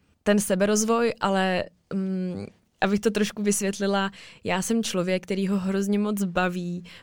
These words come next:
povídat si o úspěchu, ale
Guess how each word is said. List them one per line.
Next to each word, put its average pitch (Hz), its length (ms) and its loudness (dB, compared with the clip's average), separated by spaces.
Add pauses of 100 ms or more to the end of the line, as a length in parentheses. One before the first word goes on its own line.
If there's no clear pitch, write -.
povídat 196 480 -2
si 190 440 -2 (160)
o 180 400 0 (360)
úspěchu, 170 840 -2 (320)
ale 196 420 0